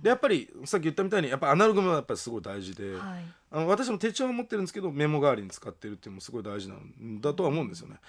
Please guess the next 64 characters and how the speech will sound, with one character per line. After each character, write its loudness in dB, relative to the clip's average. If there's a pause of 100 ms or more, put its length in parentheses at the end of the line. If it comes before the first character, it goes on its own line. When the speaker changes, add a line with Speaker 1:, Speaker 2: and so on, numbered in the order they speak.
(260)
Speaker 1:
た 0
だ 2
ね、 0
僕 -6
ス -8
ケ -12
ジ 4
ュ 2
ー 4
ル -14
管 -2
理 0
っ -6
て -2
い 4
う 2
こ 0
と -6
だ 4
け 0
の -2
話 -2
す -8
る -6
と、 -2 (420)
あ -12
ん -6
ま -6
手 -4
帳 -2
で -2
あ 0
る 2
意 2
味 2
っ -6
て -4
感 -4
じ -6
た -2
こ 0
と -6
な -6
い -10
ん -10
で -14
す -14
よ -16
ね。 -10 (360)
Speaker 2:
う -8
ん。 -6
Speaker 1:
手 0
帳 4
派 6
っ -8
て -6
結 -2
構 0
い 2
る 4
ん 0
で -6
す -16
よ。 -18